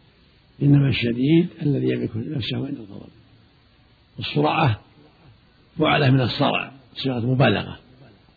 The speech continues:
ليس القوي الذي يصرع الناس أحسن منه وأقوى منه الذي يملك نفسه عند الغضب. السرعة يقال له سرعة قوي، لكن أقوى منه وأفضل منه الذي يملك نفسه عند الغضب،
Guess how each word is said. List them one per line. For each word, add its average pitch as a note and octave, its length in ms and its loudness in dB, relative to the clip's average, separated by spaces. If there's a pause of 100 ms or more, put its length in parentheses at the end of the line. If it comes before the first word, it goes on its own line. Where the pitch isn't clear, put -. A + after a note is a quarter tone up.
(540)
ليس G3 180 6
القوي C#3+ 460 4 (100)
الذي B2+ 220 0
يصرع A2+ 300 0
الناس A2+ 480 -2 (880)
أحسن - 260 0
منه C#3 260 6
وأقوى C3 340 0
منه D#3+ 240 4 (640)
الذي E3 260 6
يملك E3+ 220 8
نفسه C3 360 2
عند B2+ 120 -2
الغضب. G#2 320 -8 (1200)
السرعة E3+ 640 0 (640)
يقال G#3+ 220 2
له D#3+ 100 6
سرعة G2 400 -2 (280)
قوي، C#3 220 2 (600)
لكن B2 320 0
أقوى A#2 300 -2
منه B2 380 4
وأفضل A#2+ 420 -2
منه E3+ 220 6 (600)
الذي D#3 240 8
يملك D3+ 320 8
نفسه B2 320 2
عند A2+ 200 -4
الغضب، A2 340 -14